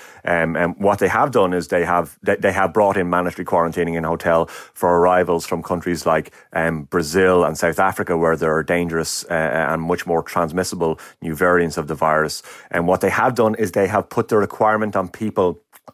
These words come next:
to, um, quarantine in their own homes, which before was a request. They're gonna put, they're putting that, um, on a, on an obligatory footing, um, that you are obliged to quarantine in your own home.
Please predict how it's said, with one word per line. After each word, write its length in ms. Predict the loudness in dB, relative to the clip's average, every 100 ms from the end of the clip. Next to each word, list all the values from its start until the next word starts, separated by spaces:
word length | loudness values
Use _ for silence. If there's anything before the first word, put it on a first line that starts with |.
| -12
to, 420 | -2 0 0 -2 -6 -20 -10 -4
um, 160 | -2
quarantine 580 | 0 2 2 2 0 0
in 100 | 2
their 140 | 4
own 160 | 4 4
homes, 320 | 2 0 -2
which 180 | -6 -4
before 440 | -4 2 4 6
was 180 | 4 4
a 60 | 2
request. 560 | 0 0 0 0 -6 -16 -14 -4
They're 100 | 0
gonna 180 | 0 0
put, 200 | 0 0
they're 100 | -2
putting 300 | 0 2 2
that, 240 | 2 0 -8 -10 -2
um, 200 | -2 0
on 180 | 0 2
a, 100 | 0
on 140 | 0
an 100 | -2
obligatory 440 | 0 0 0 -2 -4
footing, 400 | -4 -4 -6 -12 -12 -6
um, 120 | -2
that 60 | 0
you 140 | 2
are 60 | 2
obliged 400 | 2 4 4 0
to 80 | -2
quarantine 440 | -2 -2 -4 -6
in 80 | -4
your 140 | -2
own 160 | -2 -2
home. 320 | -2 -2